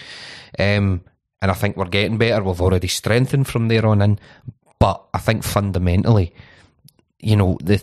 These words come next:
the, the period of success we had with Real Madrid was entirely built on running about, you know, just a hundred miles an hour to kinda compete in their level.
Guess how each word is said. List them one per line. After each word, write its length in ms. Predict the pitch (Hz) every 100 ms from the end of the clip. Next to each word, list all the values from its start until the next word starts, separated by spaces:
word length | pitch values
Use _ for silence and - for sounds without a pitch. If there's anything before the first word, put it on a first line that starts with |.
| -
the, 160 | 101 - -
the 120 | 107
period 440 | - - 151 131
of 100 | 120
success 460 | - 90 101 104 -
we 80 | 95
had 200 | 104 95
with 160 | 92
Real 240 | 98 92 92
Madrid 440 | 87 87 92 92 85
was 200 | 92 90
entirely 680 | 95 - - 120 135 117 104
built 300 | 95 95 -
on 400 | 87 92 90 - - _ _ _ _ _ _ _ _ -
running 240 | 92 104 98
about, 420 | 87 92 101 90
you 80 | 92
know, 280 | 92 87 - 64
just 320 | - 101 - - - -
a 40 |
hundred 420 | - 143 135 123
miles 280 | 113 113 104
an 140 | 95 92
hour 200 | 101 101
to 180 | - -
kinda 220 | 95 87
compete 340 | 101 90 -
in 100 | 90
their 140 | 95 92
level. 360 | 92 101 117